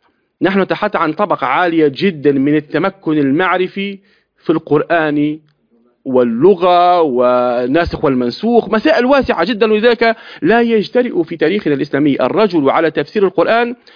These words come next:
إلا في آخر حياته، بعد أن يتمكن من هذه ال-، يعني ال-، ال-، ال-، ال-، العلوم والآليات البحثية. خزعل الماجدي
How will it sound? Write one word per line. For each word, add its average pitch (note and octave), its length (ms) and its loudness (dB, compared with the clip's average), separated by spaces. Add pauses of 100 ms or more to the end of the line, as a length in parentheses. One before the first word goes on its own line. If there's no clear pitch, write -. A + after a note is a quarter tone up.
(180)
إلا A#3 160 4
في - 180 -2
آخر G3 300 0
حياته، G3 460 -4
بعد F#3 240 -2
أن F3+ 120 -2
يتمكن F#3+ 540 -2
من F3+ 120 -4
هذه F3+ 240 0
ال-، D#3+ 320 0
يعني C#3+ 220 0
ال-، C#3 160 -2 (320)
ال-، C3+ 160 2
ال-، C#3+ 160 4
ال-، C3+ 220 0 (420)
العلوم F3+ 420 4
والآليات A3 260 4
البحثية. - 540 -2 (1700)
خزعل F3 360 0
الماجدي C3 640 -4